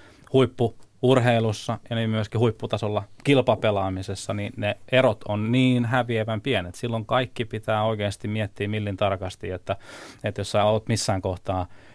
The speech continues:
yhtäänkään niinku, et oo hereillä, niin, niin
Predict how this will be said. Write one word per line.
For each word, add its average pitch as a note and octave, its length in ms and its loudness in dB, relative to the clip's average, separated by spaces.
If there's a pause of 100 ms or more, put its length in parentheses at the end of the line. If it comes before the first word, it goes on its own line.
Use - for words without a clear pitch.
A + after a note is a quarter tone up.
(160)
yhtäänkään F#2+ 540 -2
niinku, F2+ 280 -6
et G2 140 -6
oo F#2+ 100 -2
hereillä, G2 380 2 (160)
niin, G#2+ 280 -6
niin G#2+ 200 -6